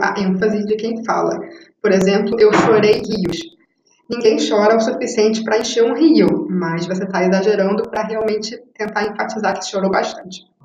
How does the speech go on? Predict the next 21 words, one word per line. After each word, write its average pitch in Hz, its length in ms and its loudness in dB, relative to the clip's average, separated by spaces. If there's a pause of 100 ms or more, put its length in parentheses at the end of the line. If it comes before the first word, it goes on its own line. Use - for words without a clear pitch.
(400)
Outra 233 340 4 (200)
é 208 100 4
o 214 60 6
eufemismo, 220 840 0 (280)
que 208 80 -12
serve 220 320 -2
para 220 220 2
amenizar 226 500 0
algo 214 200 2
que 220 100 -12
pode 226 280 0
ter 233 120 -4
impacto. 226 500 -4 (600)
Por 214 100 2
exemplo, 220 540 2
"O 247 40 -2
meu 262 200 -4
tio 233 340 -6
bateu 233 360 0
as 269 160 -4
botas." - 600 -6